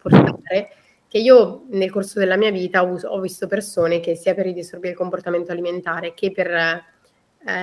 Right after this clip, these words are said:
ansia e attacchi di panico mi hanno detto: "Ah, ma sono solo capricci",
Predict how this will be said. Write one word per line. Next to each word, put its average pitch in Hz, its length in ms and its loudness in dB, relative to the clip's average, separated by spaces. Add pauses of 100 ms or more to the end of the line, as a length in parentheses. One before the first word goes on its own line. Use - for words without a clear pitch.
(120)
ansia 185 560 2
e 180 60 2
attacchi 175 380 -4
di 240 100 -4
panico 190 400 0
mi 190 80 0
hanno 180 100 0
detto: 202 220 -4
"Ah, 202 120 0
ma 190 120 -2
sono 214 220 -2
solo 185 240 -4
capricci", 170 800 -10